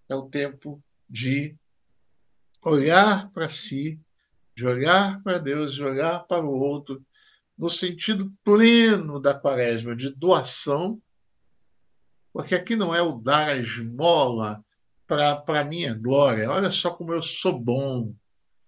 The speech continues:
olha só como eu sou, é, <laughs> benevolente, olha, olha, olha só como eu sou santo. E eu estou aqui dando comida para o outro, estou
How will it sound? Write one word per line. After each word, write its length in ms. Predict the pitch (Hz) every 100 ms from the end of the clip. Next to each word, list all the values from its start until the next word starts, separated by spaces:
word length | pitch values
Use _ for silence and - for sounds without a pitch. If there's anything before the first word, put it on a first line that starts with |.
| -
olha 220 | 180 170
só 220 | - 190
como 200 | 196 175
eu 160 | 175 160
sou, 600 | - - 180 180 160 - _ _ _ 139
é, 760 | 143 143 143 135 107 143 143
<laughs> 100 | - _
benevolente, 1300 | - 165 185 180 160 160 139 139 151 147 135 127 - 170
olha, 240 | 190 196
olha, 280 | 214 233 226
olha 260 | 240 247
só 200 | - -
como 220 | 202 185 175
eu 80 |
sou 260 | 160 - 160
santo. 720 | - - - 147 127 120 _ _ _ _ _ -
E 60 |
eu 100 | 147
estou 380 | 156 - - 151
aqui 200 | 127 160
dando 760 | 135 117 165 175 165 139 127 131 _ _ -
comida 420 | 127 143 170 127
para 180 | 127 117
o 100 | 113
outro, 340 | 156 160 147
estou 400 | 131 - 160 156